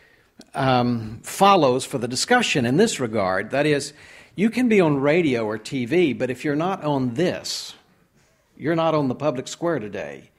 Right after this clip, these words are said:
And so, um, you know, looking at the question of the session, I, you know, I do admit we're, we're, we're out there. Uh, there's a great divergence of voices,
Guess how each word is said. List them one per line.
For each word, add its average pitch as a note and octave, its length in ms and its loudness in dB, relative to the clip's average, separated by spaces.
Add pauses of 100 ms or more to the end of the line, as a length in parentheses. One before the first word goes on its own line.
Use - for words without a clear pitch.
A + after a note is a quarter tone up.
(440)
And B2+ 160 -6
so, C3 460 2 (540)
um, A#2 540 -2 (400)
you D3+ 140 -4
know, B2+ 80 -2
looking D#3+ 380 0
at - 140 -8
the A#2+ 60 -12
question E3+ 560 -4
of A2 140 -10
the A#2+ 60 -12
session, B2+ 600 -2
I, C#3 220 -6
you D#3 300 -4
know, C#3 100 2
I C3+ 120 2
do G#3 160 0
admit D3+ 360 -2
we're, E3+ 400 2
we're, E3 320 -2 (380)
we're D#3 240 0
out G3+ 260 2
there. G#2+ 320 -2 (580)
Uh, B2 280 -6 (240)
there's C3 200 -8
a C3+ 40 -6
great D#3 240 -2
divergence E3 560 -4
of A#2 80 -10
voices, G#2 580 -12